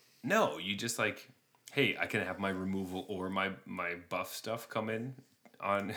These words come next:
<laughs> 'cause there's, like, so many auras that you can't play with Light Paws that just suck.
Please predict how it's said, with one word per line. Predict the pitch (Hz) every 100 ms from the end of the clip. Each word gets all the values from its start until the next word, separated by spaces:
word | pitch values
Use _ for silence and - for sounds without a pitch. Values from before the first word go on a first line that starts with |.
| -
<laughs> | 113 113
'cause | - 147
there's, | 160 151
like, | 160
so | - 165
many | 180 170 139
auras | 104 104 104 92
that | 90
you | 95
can't | 90 - 90 92
play | - 90 87
with | 82 85 82 - - - -
Light | 90 85 -
Paws | 87 -
that | - -
just | - -
suck. | - -